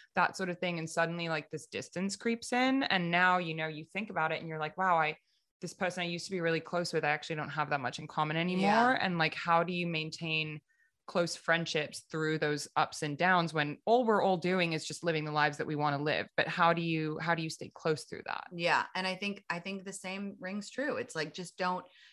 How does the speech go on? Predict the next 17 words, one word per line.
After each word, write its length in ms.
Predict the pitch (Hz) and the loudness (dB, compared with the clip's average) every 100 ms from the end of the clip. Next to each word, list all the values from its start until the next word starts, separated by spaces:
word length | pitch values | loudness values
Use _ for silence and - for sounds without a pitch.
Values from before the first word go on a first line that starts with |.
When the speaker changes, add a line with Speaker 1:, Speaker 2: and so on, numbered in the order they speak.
| _ | _
Speaker 2:
don't 180 | 202 202 | -4 -2
get 160 | 202 196 | -2 -4
too 140 | 214 | -4
in 100 | 196 | -6
your 80 | 175 | -6
head 240 | 156 190 | -2 -2
about, 240 | 170 147 - | 0 0 -2
like, 160 | 147 - | -4 -6
"Oh 60 | 165 | -8
my 160 | 151 | -6
God, 180 | 143 143 | -4 -6
they're 140 | 147 143 | -6 -6
married 260 | 143 143 | -6 -8
with 100 | 139 | -10
a 20 | 131 | -10
baby 380 | 135 135 135 | -8 -6 -6
and 120 | 127 | -8